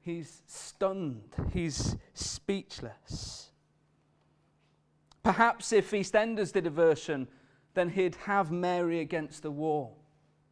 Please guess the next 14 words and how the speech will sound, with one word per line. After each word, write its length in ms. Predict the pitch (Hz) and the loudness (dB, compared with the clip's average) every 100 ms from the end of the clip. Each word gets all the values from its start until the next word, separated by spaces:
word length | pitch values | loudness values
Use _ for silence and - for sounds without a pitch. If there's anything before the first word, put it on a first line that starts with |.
| _ _ | _ _
What? 360 | 107 151 262 - _ - - _ _ _ _ _ _ _ _ _ _ _ _ - | -16 -12 -12 -14 _ -20 -20 _ _ _ _ _ _ _ _ _ _ _ _ -10
Disgrace. 1160 | 151 - - 160 156 160 131 - - - - - _ _ _ _ _ _ - | -4 -4 -4 -4 -4 -4 -8 -12 -16 -16 -18 -20 _ _ _ _ _ _ -8
And 160 | 160 | -6
yet 120 | 233 - | -6 -2
we 80 | 330 | 0
see 480 | - - 165 143 - - - - | 2 2 0 -2 -6 -20 -20 -12
he's 220 | - 147 | -6 -2
an 100 | 143 | 2
upright 760 | 143 - - 131 113 - - - - | 2 0 -4 -4 -6 -10 -16 -14 -12
man. 320 | 117 113 107 107 - _ _ _ _ _ _ _ _ _ _ _ _ _ _ _ _ _ _ _ _ _ _ _ _ _ _ _ _ _ _ _ _ - _ _ _ _ - | -8 -8 -10 -14 -20 _ _ _ _ _ _ _ _ _ _ _ _ _ _ _ _ _ _ _ _ _ _ _ _ _ _ _ _ _ _ _ _ -20 _ _ _ _ -4
Look 180 | 175 | 2
in 80 | - | 2
verse 240 | 147 135 - | 4 2 2
twenty. 420 | 147 127 - | 0 0 -2